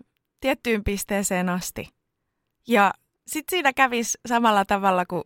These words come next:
siinä, että jos on tosi kovat odotukset siitä, että lääkitys korjaa kaiken, kunhan mä vaan saan aloitettua sen lääkityksen, ja sit alkaa lääkekokeilu, ja se onkin ihan täys pettymys, kun se ei vaikutakaan niin kuin on toivonut. Niin jos yhteiskunta olisi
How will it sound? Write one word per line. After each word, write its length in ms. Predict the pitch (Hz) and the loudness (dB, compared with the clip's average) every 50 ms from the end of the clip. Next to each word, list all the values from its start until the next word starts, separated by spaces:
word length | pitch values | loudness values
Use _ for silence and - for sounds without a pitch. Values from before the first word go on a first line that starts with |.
| _ _ | _ _
siinä, 360 | - 233 226 208 196 180 175 | -2 0 0 2 2 2 0
että 160 | 175 170 - - | 0 -2 -4 -6
jos 180 | 185 - - | -4 -4 -2
on 140 | 190 196 - - _ | -4 -4 -4 -4 _
tosi 240 | - 302 311 359 - | -2 -2 0 -2 -2
kovat 280 | - 262 233 214 208 | 0 2 2 2 2
odotukset 500 | 214 208 214 208 196 196 185 - 196 185 - | 0 0 0 0 -2 -4 -6 -8 -12 -14 -8
siitä, 320 | - 214 208 214 - 196 185 | -6 -4 -4 -2 -2 -4 -6
että 220 | 185 - - 202 | -4 -6 -4 0
lääkitys 440 | 214 214 208 208 - 202 - 180 - | 2 2 2 0 -4 -10 -10 -12 -6
korjaa 380 | - 196 190 185 180 170 165 - | -2 -2 0 2 2 0 0 2
kaiken, 360 | - 196 185 - - 160 170 | 2 0 0 0 -2 -6 -6
kunhan 220 | 160 175 175 185 | -6 -4 -4 -2
mä 120 | 175 165 156 | -4 -2 -2
vaan 240 | 165 165 160 - - _ _ | -2 -4 -4 -6 -10 _ _
saan 220 | - 180 175 170 | -4 -4 0 2
aloitettua 540 | - 175 180 175 - - - - - 165 165 | 2 4 2 2 0 -4 -8 -8 -10 -10 -8
sen 180 | - 165 160 | -8 -8 -6
lääkityksen, 580 | 160 139 90 - - - 226 - - 285 277 269 - - - - - - - - | -4 -6 -6 -6 -4 -4 -4 -2 0 0 0 0 -2 -6 -14 -16 -16 -18 -6 -4
ja 60 | 247 | -4
sit 100 | 220 - | 0 2
alkaa 320 | 233 226 220 233 226 220 233 | 2 2 4 4 4 6 6
lääkekokeilu, 640 | 247 240 - 226 - - 226 196 - 202 196 196 190 | 4 2 2 -2 -6 -6 -8 -2 2 2 2 4 2
ja 80 | 190 | 2
se 100 | 190 - 202 | 0 0 -4
onkin 180 | 202 - 214 214 | -4 -2 0 0
ihan 180 | 208 202 202 - | 0 0 0 2
täys 220 | 220 208 208 - | 2 2 2 2
pettymys, 600 | - - 233 226 - _ - 202 180 175 - - - - - - - - _ _ _ | 0 -2 -2 -2 -4 _ -6 -4 -4 -4 -6 -8 -12 -18 -20 -20 -20 -20 _ _ _
kun 360 | _ - 196 190 185 180 180 - - | _ 0 2 2 2 -2 -6 -8 -12
se 140 | - - 208 | -8 -4 -2
ei 240 | 202 202 196 202 208 | -2 0 -2 0 2
vaikutakaan 720 | 226 254 247 226 - 214 185 175 - _ - 180 175 180 | 2 2 2 2 0 -2 -4 -4 -4 _ -2 -2 -2 -2
niin 140 | 180 175 170 | -4 -6 -6
kuin 160 | - 175 175 | -6 -6 -6
on 120 | 170 180 | -6 -2
toivonut. 500 | - 202 214 208 190 175 170 185 190 185 - _ _ - - - - - - - - | 0 2 2 2 2 0 -4 -8 -10 -12 -12 _ _ -20 -18 -18 -18 -18 -20 -8 -2
Niin 100 | 226 220 | 0 2
jos 200 | 214 214 - - | 2 2 0 -2
yhteiskunta 800 | - 294 320 - - 277 254 240 - - 226 214 214 - 196 - - - _ _ | -2 -2 -2 0 0 0 0 0 0 -2 -2 0 2 2 2 2 0 -4 _ _
olisi 520 | - - 254 285 302 277 226 190 - - | 0 2 2 2 2 0 -4 -6 -8 -8